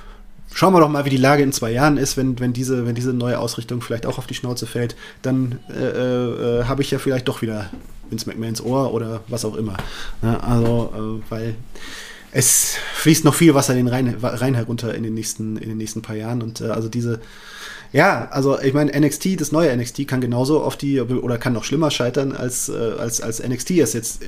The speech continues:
das alte N X T es in den Augen von W W E getan hat, ja. Ich meine, da ist, da ist ja noch längst nicht, äh, der Boden erreicht, ja.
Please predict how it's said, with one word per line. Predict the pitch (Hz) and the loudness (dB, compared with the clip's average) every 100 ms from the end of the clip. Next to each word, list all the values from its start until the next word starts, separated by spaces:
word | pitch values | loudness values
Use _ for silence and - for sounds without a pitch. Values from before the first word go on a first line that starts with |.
| 110 | -6
das | 113 | -4
alte | 123 139 120 | -4 -2 -2
N | |
X | 110 101 | -4 -8
T | - | -8
es | 110 | -6
in | 107 | -6
den | 104 | -6
Augen | 107 107 | -4 -4
von | 107 | -4
W | 107 | -4
W | 104 | -4
E | 104 | -4
getan | 113 147 135 | -2 0 -2
hat, | 92 | -4
ja. | 110 123 - - - | -6 -6 -8 -12 -6
Ich | 113 | 0
meine, | 120 | 0
da | 113 | 0
ist, | 107 | -2
da | 113 | -4
ist | - | -4
ja | 113 | -4
noch | 107 | -4
längst | 107 110 - | -6 -6 -4
nicht, | 123 - | -6 -6
äh, | - 117 117 117 113 | -4 -2 -2 -2 -2
der | 117 | -4
Boden | 120 120 120 | -4 -4 -2
erreicht, | 127 143 - 113 | 2 0 0 -6
ja. | 123 | -6